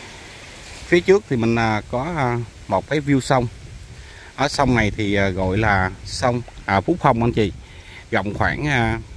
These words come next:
bảy mươi mét. Xà lan thì anh chị mình, à, di chuyển á, từ, à, một ngàn khối, à,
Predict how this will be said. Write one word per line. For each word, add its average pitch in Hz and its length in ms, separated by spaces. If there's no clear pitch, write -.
bảy 98 220
mươi 143 120
mét. 131 240
Xà 120 220
lan 131 240
thì 110 240
anh 123 180
chị 98 240
mình, 110 220
à, 101 320
di 131 100
chuyển 107 320
á, 190 120
từ, 104 260
à, 98 240
một 98 240
ngàn 101 200
khối, 139 340
à, 98 180